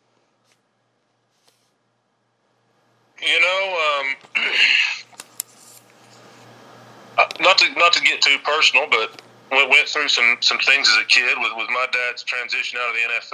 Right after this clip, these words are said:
L. Um, he, uh, he was a great man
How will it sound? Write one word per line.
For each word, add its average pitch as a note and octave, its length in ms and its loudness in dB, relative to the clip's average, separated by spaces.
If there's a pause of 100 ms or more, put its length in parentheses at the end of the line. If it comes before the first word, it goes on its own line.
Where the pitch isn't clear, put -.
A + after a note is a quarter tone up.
(140)
L. B2 260 -8 (220)
Um, G2 540 2 (1500)
he, A#2+ 300 4
uh, A2+ 300 -2
he B2+ 80 -2
was A2 100 -8
a A2 80 -6
great B2 280 -6
man A#2+ 280 -2